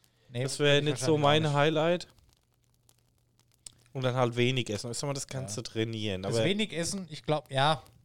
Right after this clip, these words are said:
Speaker 1: da musst du dich halt mit abfinden, ne? Das ist halt, das wäre, glaub ich, mein größtes Problem, aber ich glaub, nach dem dritten Tag gewöhnst du dich da recht fix dran, dass du halt einfach wenig hast.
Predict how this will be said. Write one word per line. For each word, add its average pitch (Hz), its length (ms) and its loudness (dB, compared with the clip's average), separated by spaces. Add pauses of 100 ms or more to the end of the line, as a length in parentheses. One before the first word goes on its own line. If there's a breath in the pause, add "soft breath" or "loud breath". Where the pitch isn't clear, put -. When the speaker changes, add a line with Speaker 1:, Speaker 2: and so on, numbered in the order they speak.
Speaker 1:
da 139 120 -2
musst 156 240 -6
du 165 40 -8
dich 156 120 -4
halt 151 120 -2
mit 139 100 -8
abfinden, 123 540 -4
ne? 120 160 -2
Das 135 180 -8
ist 151 160 -10
halt, 147 240 -2 (220)
das 143 200 -4
wäre, 156 160 2
glaub 151 200 0
ich, 135 80 -4
mein 143 140 -8
größtes 151 320 -6
Problem, 147 500 -2
aber 147 160 -2
ich 139 100 -6
glaub, 147 200 0
nach 151 160 -2
dem 143 100 -6
dritten 156 320 -6
Tag 151 280 2
gewöhnst 147 360 2
du 147 40 -4
dich 123 140 -2
da 120 180 2
recht 117 300 -10
fix - 340 -4
dran, 127 220 -2
dass 131 140 -6
du 143 60 -2
halt 131 80 -6
einfach 131 300 -4
wenig 143 300 -6
hast. - 320 -4